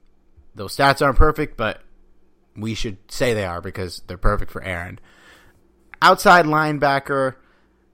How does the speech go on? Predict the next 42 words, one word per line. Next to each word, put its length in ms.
I 100
go 120
seven 340
and 80
a 60
half 300
here. 480
It 40
might 140
be 80
a 20
little, 280
little 400
higher 360
if 120
Clay 220
Fa-, 260
or 260
Clay 240
Fowler, 420
Clay 180
Matthews 460
didn't 180
get 100
injured, 440
but 280
overall, 680
this 260
group 160
has 120
done 100
a 60
great 200
job 380
pressuring 320
the 60
quarterback 600
along 260
with 100
the 60
defensive 360
line. 420